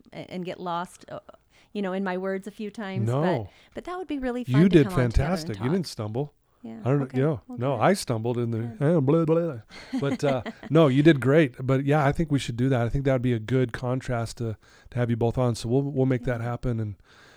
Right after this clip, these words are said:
Speaker 2: but yeah, Mandy, you're, you're an amazing person. Um,
Speaker 1: Thank you.
Speaker 2: you're a miracle. Like,
Speaker 1: Ah.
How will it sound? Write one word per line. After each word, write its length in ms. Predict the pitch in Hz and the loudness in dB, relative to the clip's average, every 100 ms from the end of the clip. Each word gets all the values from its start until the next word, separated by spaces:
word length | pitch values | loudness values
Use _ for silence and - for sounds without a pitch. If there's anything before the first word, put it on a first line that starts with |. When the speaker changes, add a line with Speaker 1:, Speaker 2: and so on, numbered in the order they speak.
| _ | _
Speaker 2:
but 100 | - | -2
yeah, 260 | 127 135 127 - | 2 4 2 -2
Mandy, 320 | 135 131 131 | 0 0 -2
you're, 480 | 127 131 135 127 131 | -2 0 2 0 -4
you're 320 | 131 131 131 | -2 0 0
an 80 | 120 | -2
amazing 460 | 117 123 131 123 117 | -2 -2 -2 -4 -4
person. 600 | 123 117 - 117 113 107 _ | -4 -4 -6 -8 -8 -12 _
Um, 100 | 127 113 113 | -8 -6 -6
Speaker 1:
Thank 40 | |
you. 80 | 113 | -4
Speaker 2:
you're 140 | 117 113 | -2 -2
a 60 | |
miracle. 640 | 104 104 147 120 - 110 - _ _ _ | -2 0 0 0 -4 -16 -20 _ _ _
Like, 200 | 123 | -6
Speaker 1:
Ah. 60 | 92 | -6